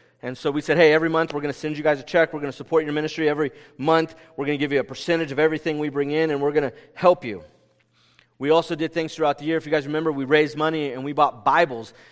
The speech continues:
uh, that were written in Tagalog to send to them so they could use it for their ministry. We bought supplies for a vacation Bible school that they were doing. We sent money and bought food for their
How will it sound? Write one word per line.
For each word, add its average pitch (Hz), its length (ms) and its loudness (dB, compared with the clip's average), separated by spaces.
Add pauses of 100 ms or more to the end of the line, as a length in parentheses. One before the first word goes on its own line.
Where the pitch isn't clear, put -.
(120)
uh, 127 220 6
that 135 140 -2
were 131 100 -2
written 151 400 0
in 139 220 -6 (180)
Tagalog 123 560 4 (280)
to 131 100 -8
send 147 360 -2
to 147 80 -10
them 131 200 -4
so 127 120 -14
they 127 100 -4
could 131 140 -12
use 131 200 -6
it 127 100 -8
for 127 120 -12
their 131 340 0 (160)
ministry. 131 440 -4
We 120 120 -10
bought 135 360 0
supplies 147 680 0
for 127 160 -8
a - 20 -8
vacation 131 440 -8
Bible 135 280 2
school 131 220 -10
that 113 100 -8
they 123 80 -4
were 117 100 -4
doing. 110 200 -6 (320)
We 135 80 -8
sent 156 280 -4
money 147 280 -2
and 123 100 -6
bought 135 240 0
food 160 420 -2
for 139 140 -10
their 135 260 0